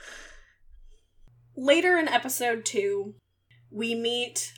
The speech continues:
Speaker 2: one of Eun-young's very close friends who she says is like her mother, and her mother's dead. Her name is Hwasu, and she is an acupuncturist, and <laughs> so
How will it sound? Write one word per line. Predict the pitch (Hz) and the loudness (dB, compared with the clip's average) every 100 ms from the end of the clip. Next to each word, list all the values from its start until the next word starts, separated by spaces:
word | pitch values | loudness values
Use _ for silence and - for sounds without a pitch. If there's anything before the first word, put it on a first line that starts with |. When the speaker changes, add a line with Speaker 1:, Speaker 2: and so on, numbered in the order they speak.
| - | -14
Speaker 2:
one | 214 208 226 226 | -6 2 4 4
of | 220 208 208 - | 0 -2 -8 -8
Eun-young's | 226 220 214 214 214 208 208 208 - - | -6 -2 0 0 -2 -4 -6 -8 -10 -10
very | 214 240 247 | 0 2 2
close | 285 247 233 | 0 -2 -2
friends | - 220 220 220 | 0 0 0 -2
who | - 214 | -8 -6
she | 214 | -6
says | 214 233 208 208 | -4 -2 0 -2
is | 202 208 | -4 -4
like | 208 208 | -4 -4
her | 247 | -6
mother, | 233 202 196 196 208 | -2 -2 0 -2 -2
and | 202 | -4
her | 214 | -4
mother's | 214 196 208 185 | -4 -2 -4 -6
dead. | - 147 131 - - - _ | -6 -8 -8 -16 -20 -20 _
Her | - 254 | -2 2
name | 254 294 | 2 2
is | 320 311 | 0 -2
Hwasu, | - - 254 - 202 190 196 - - - - - | 2 2 2 -2 -2 -4 -10 -14 -20 -20 -4 4
and | 208 202 190 - | 4 4 0 -4
she | - 254 254 254 240 | -4 -2 -2 -2 0
is | 233 208 208 | -2 -2 -2
an | 202 | -2
acupuncturist, | - 185 208 254 254 262 - 294 302 294 - - - | -2 -4 -4 -8 -6 -4 -2 0 0 -2 -6 -10 -8
and | - 208 226 | -2 0 2
<laughs> | |
so | 294 285 - 196 | 2 2 -2 -4